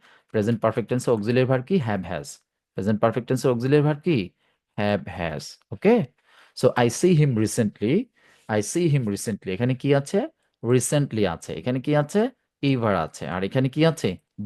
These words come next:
just, just। ওকে? So, এখানে I এর সাথে কি ব্যবহার করতে হবে? Have। আর see হয়ে যাবে seen। Have seen,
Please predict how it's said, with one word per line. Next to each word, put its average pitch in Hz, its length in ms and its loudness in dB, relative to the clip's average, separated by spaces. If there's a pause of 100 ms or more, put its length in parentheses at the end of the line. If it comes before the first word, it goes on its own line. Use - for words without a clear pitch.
just, 135 240 4 (840)
just। 127 280 2 (380)
ওকে? 220 220 4 (640)
So, 113 80 0 (400)
এখানে 131 220 -2 (220)
I 117 100 2
এর 139 40 -2
সাথে 143 300 -8
কি 143 80 -4
ব্যবহার 135 260 4
করতে 156 260 0
হবে? 185 160 4 (120)
Have। 107 300 4 (480)
আর 101 60 0 (100)
see 131 220 -4
হয়ে 131 200 4
যাবে 165 160 2 (320)
seen। 151 340 -2 (760)
Have 98 340 0 (280)
seen, 98 360 -2